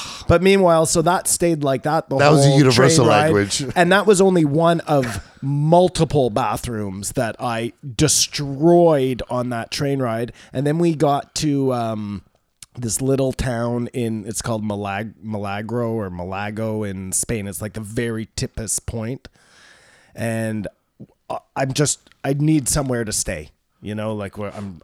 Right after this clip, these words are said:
Speaker 1: I feel like I'm dying, and I, um, <laughs> everything is on the second level. They're all walk-ups. Like, that's just how it was in this town. So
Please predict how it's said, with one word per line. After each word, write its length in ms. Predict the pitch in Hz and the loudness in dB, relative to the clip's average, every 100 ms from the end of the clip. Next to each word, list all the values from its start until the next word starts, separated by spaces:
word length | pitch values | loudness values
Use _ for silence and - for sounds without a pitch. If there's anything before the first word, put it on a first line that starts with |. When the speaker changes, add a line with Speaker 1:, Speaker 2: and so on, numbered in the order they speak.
| - | -12
Speaker 1:
I 100 | 113 | -10
feel 220 | 101 202 | 0 2
like 160 | 180 147 | 2 0
I'm 160 | 123 101 | -6 -4
dying, 560 | - 123 117 95 78 76 _ - _ _ | -4 -2 -4 -8 -14 -20 _ -20 _ _
and 760 | 127 120 113 110 107 107 104 95 _ | -8 -6 -4 -6 -6 -8 -10 -12 _
I, 500 | 107 107 104 104 107 | -8 -6 -6 -6 -6
um, 460 | 104 101 101 95 127 - - - | -6 -6 -6 -6 -6 -4 -6 -4
<laughs> 1080 | 175 - _ - - - - - - _ - | -6 -6 _ -20 -20 -20 -20 -20 -20 _ -2
everything 420 | 151 160 165 160 | 0 2 0 0
is 120 | 143 | 0
on 140 | 139 | -2
the 80 | 127 | -2
second 480 | - 147 123 131 113 | -4 -4 -4 -6 -4
level. 320 | 120 98 110 | -6 -6 -6
They're 220 | 92 107 | -4 -4
all 400 | 107 110 107 101 - _ _ 69 | -4 -4 -4 -6 -8 _ _ -12
walk-ups. 800 | 104 110 110 147 143 - - - | -6 -4 -4 -6 -8 -8 -8 -8
Like, 140 | 110 - | -8 -8
that's 200 | 98 - | -8 -8
just 220 | 107 - | -8 -8
how 160 | 101 85 | -8 -8
it 40 | |
was 260 | 85 98 104 | -10 -8 -8
in 100 | 95 | -6
this 180 | 92 | -8
town. 340 | - 104 120 139 _ _ _ _ _ _ - | -8 -8 -8 -10 _ _ _ _ _ _ -12
So 240 | - 98 | -6 -6